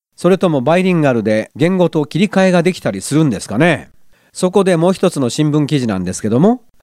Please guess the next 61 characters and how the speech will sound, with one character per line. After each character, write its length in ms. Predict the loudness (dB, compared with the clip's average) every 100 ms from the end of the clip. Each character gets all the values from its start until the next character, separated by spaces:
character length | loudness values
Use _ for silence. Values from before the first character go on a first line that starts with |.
| -2
あ 100 | 0
の 160 | 0
有 180 | 2 2
名 200 | 2 2
な 220 | 0 -2 0
映 200 | 2 2
画 100 | 0
の 140 | -2
字 120 | -2
幕 280 | 0 0 0
翻 240 | 0 0
訳 140 | 0 -2
家 140 | -2
の 100 | -2
戸 140 | 0 0
田 140 | 2
夏 240 | 0 -2
子 100 | -4
さ 180 | -6 -6
ん 120 | -6
が、 220 | -2 -4 -6 _ _
英 140 | 0 2
語 120 | 2
の 120 | 2
セ 100 | 0
リ 100 | 0
フ 140 | 0 0
は 180 | 0 0
ぜ 160 | -2
ひ 160 | -2 -4
俳 240 | -4 0
優 160 | 2 0
本 260 | 2 2 2
人 160 | 2
の 140 | 0 0
声 180 | 0 0
で 120 | -4
聞 160 | -2
い 60 | 0
て 100 | 0
ほ 160 | 0 -2
し 160 | -2
い 40 | -4
っ 20 |
て 280 | -6 -10 -8
イ 120 | -2 -2
ン 100 | -2
タ 120 | -4
ビ 120 | -4
ュ 20 |
ー 40 | -6
で 100 | -4
答 280 | -2 0
え 80 | 0
て 120 | -2
い 80 | -6
た 120 | -2 -2
ん 60 |
で 80 | -4
す 140 | -6
よ。 280 | -6 -6 -8